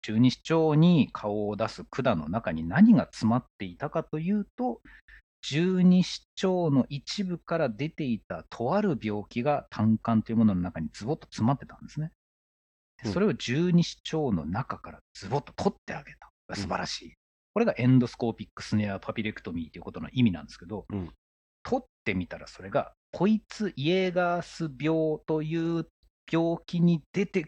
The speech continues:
Speaker 1: くるポリープによく似たポイツイエガース病とは関係ないポリープだっ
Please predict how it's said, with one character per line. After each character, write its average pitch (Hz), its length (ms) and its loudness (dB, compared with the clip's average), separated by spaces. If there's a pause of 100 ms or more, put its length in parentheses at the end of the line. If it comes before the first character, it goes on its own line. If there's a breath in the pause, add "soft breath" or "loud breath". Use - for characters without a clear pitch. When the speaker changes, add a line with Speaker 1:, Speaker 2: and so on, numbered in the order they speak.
Speaker 1:
く 226 140 0
る 151 220 -2
ポ 147 160 0
リ 175 240 -2
ー - 80 -10
プ 87 180 -10
に 131 300 4 (680)
よ 151 200 4
く 139 240 0
似 113 240 8
た - 400 0 (600)
ポ 190 180 2
イ 208 100 2
ツ - 200 -8
イ 190 200 2
エ 185 120 4
ガ 185 160 2
ー - 40 -4
ス - 200 -8
病 180 160 0
と 180 100 0
は - 60 2
関 185 360 6
係 208 240 4
な 220 100 10
い 147 80 4
ポ - 180 -4
リ 113 140 2
ー - 20 -18
プ - 60 -12
だ - 100 -16
っ - 40 -20